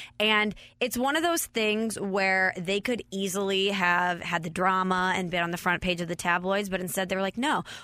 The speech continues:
we just love each other and we want to build a home together and have some kids and we're gonna live our life and that's it."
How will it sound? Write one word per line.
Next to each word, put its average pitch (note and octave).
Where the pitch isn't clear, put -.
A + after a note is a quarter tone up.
we G#3
just -
love E3+
each F3+
other G#3+
and F#3
we F3+
want F3+
to G3
build E3+
a F3+
home E3
together F#3
and A3+
have E3+
some E3+
kids F3+
and F3+
we're F3
gonna G3+
live A3+
our A#3+
life B3
and D#3
that's E3+
it." -